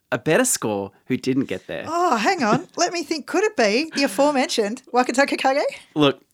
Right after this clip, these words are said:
Speaker 1: if it wasn't Meisei, I'd be angry.
Speaker 2: <laughs> I know.
Speaker 1: But
Speaker 2: That's
Speaker 1: so good to
Speaker 2: exactly
Speaker 1: see.
Speaker 2: how I thought. Just a little bit of luck for him. He has been on a steady climb since his Juryo Yusho. This is him hitting Sanyaku
Speaker 1: Yeah.
Speaker 2: for the first time,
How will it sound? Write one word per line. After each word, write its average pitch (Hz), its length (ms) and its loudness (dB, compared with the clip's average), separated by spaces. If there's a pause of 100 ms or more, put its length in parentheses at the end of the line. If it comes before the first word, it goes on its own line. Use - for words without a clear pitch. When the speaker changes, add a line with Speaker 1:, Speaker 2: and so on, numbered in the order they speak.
(120)
Speaker 1:
if 165 160 2
it 165 100 2
wasn't 170 300 2
Meisei, 107 360 -2
I'd 98 100 -4
be 92 120 -8
angry. 101 420 -8
Speaker 2:
<laughs> - 40 -12
I 240 300 2
know. 262 380 4
Speaker 1:
But 247 140 4
Speaker 2:
That's - 140 0
Speaker 1:
so 165 220 6
good 147 40 2
to 233 60 6 (120)
Speaker 2:
exactly 233 140 2
Speaker 1:
see. 247 60 4
Speaker 2:
how 220 180 4
I 208 180 2
thought. 214 340 -4 (320)
Just - 220 -2
a 320 80 4
little 247 260 2
bit 214 140 0
of 202 160 -4
luck 240 240 2
for 247 340 2
him. 440 80 0 (460)
He 254 160 0
has 233 180 4
been 220 200 -2
on 202 100 -4
a 202 60 -4
steady 202 400 -4
climb 220 420 -2
since 214 260 -10
his 214 200 -8
Juryo 208 540 -4
Yusho. 196 580 -6
This 202 200 -12
is 180 160 -10
him 190 240 -8
hitting 180 300 -8
Sanyaku 185 460 -8
Speaker 1:
Yeah. 180 80 -8
Speaker 2:
for 175 120 -10
the 175 80 -10
first 208 260 -6
time, 208 160 -4